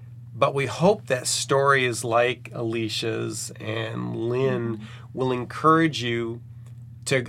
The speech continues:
Speaker 1: again, say, "Look at the cost and evaluate the cost maybe from the perspective of Jesus
Speaker 2: Mm-hmm.
Speaker 1: and not yourself."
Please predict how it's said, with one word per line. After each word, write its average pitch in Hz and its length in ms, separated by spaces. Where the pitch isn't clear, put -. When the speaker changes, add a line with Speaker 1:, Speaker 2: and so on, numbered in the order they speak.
Speaker 1:
again, 143 460
say, 123 400
"Look 123 300
at 135 100
the 123 60
cost 107 720
and 123 100
evaluate 123 560
the 120 80
cost 113 400
maybe 113 300
from 113 200
the 110 80
perspective 107 1000
of 110 260
Jesus 117 800
Speaker 2:
Mm-hmm. 214 140
Speaker 1:
and 117 140
not 110 380
yourself." - 760